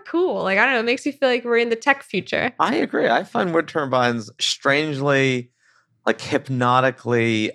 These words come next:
Speaker 1: <laughs>
Speaker 2: oddly appealing compared to so many other things. I mean, they're way better than a, like, a belching smoke factory. Although I
Speaker 1: Mm.
Speaker 2: guess it's all in the eye of the beholder. There used to be a, a line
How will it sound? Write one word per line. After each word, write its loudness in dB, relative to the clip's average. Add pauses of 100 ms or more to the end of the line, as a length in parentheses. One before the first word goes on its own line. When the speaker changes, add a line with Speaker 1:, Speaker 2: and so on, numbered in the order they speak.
Speaker 1:
<laughs> -12
Speaker 2:
oddly 0
appealing -2 (640)
compared 0
to -10
so 0
many 0
other 2
things. -8
I -10
mean, 0
they're 2
way -2
better 2
than -8
a, -2 (400)
like, -8
a 4
belching 2
smoke 2
factory. -2 (360)
Although 2
I 4
Speaker 1:
Mm. -4
Speaker 2:
guess -4
it's -2
all 2
in 0
the 0
eye 4
of 0
the -4
beholder. 0
There 2
used -4
to -18
be 2
a, 4
a -2
line 0